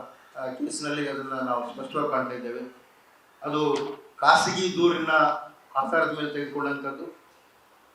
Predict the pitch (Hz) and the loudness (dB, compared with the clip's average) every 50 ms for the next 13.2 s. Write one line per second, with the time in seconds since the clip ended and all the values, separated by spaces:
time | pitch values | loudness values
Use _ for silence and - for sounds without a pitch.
0 | 165 180 196 196 - 180 185 185 185 185 - - - - - - - - - - | 0 2 2 2 2 2 2 2 2 2 0 -4 -8 -12 -16 -20 -20 -14 0 2
1 | 165 - 226 233 - 220 220 180 202 196 190 185 - 175 175 175 175 175 170 170 | 4 4 4 2 2 2 2 2 4 6 6 6 6 6 4 2 2 2 2 2
2 | 165 175 180 175 180 180 165 156 - - - - - - - - - - - - | 0 -2 -2 0 4 6 6 6 6 4 2 -4 -8 -14 -18 -20 -20 -20 -20 -20
3 | - - - 135 156 165 175 175 180 165 175 165 165 165 160 151 147 147 147 156 | -20 -16 -2 0 2 4 4 4 6 6 6 6 6 6 6 6 4 4 4 4
4 | 143 135 127 - - - - - - - - - - 165 185 202 196 208 202 190 | 4 4 4 4 0 -4 -8 -12 -18 -20 -12 -6 -2 0 0 0 2 2 2 2
5 | 185 - 175 175 175 175 175 165 160 160 160 165 160 - 156 147 143 151 147 139 | 2 0 0 2 2 4 4 4 4 2 0 0 -2 -4 -4 -4 -4 -4 -4 -4
6 | 139 139 139 135 131 127 131 - - - - - - 135 135 131 131 143 143 139 | -4 -4 -4 -6 -6 -8 -10 -12 -16 -20 -20 -20 -12 -8 -6 -4 -4 -2 -2 -2
7 | 131 135 135 156 151 156 170 160 156 156 151 151 143 143 127 135 143 143 135 - | -2 -2 -2 -2 0 0 0 0 0 0 -2 -2 -4 -4 -4 -4 -6 -6 -6 -4
8 | - 165 160 160 - - - - - - - - - - - - - - - 180 | -4 -4 -4 -4 -6 -10 -16 -18 -20 -20 -20 -20 -20 -20 -20 -20 -16 -8 -4 -4
9 | 208 208 220 220 214 202 202 202 196 190 190 185 185 - 180 180 196 196 196 196 | 0 4 8 8 10 8 8 6 4 2 2 2 2 0 0 0 2 2 2 2
10 | - - - 180 180 180 190 196 196 - - - - - - - - - - - | 2 2 2 2 2 2 2 0 -2 -6 -8 -12 -16 -20 -20 -20 -20 -20 -20 -20
11 | - - - - - - - - 156 160 160 175 180 185 180 180 175 180 175 175 | -20 -20 -20 -20 -20 -20 -4 0 2 2 2 2 0 0 -2 0 0 2 0 2
12 | - 175 175 170 156 156 - - - 175 165 165 156 151 156 156 151 156 151 151 | 2 2 2 2 2 0 -2 -2 -4 -6 -6 -6 -6 -6 -6 -6 -4 -2 -2 -2
13 | 156 156 160 - | -2 -4 -6 -10